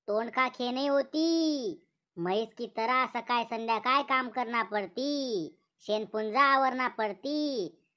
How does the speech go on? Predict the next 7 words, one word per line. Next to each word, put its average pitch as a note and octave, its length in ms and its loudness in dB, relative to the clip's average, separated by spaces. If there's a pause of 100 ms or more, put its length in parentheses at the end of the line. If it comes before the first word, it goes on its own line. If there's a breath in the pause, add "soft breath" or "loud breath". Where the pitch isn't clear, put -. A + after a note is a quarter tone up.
(180)
सकाळ A3+ 360 0
में A#3+ 180 -2
तीन A3+ 320 -6
चार A3+ 280 0
बजे G#3 300 0
उठना G3+ 460 0
पड़ती। F#3+ 520 -4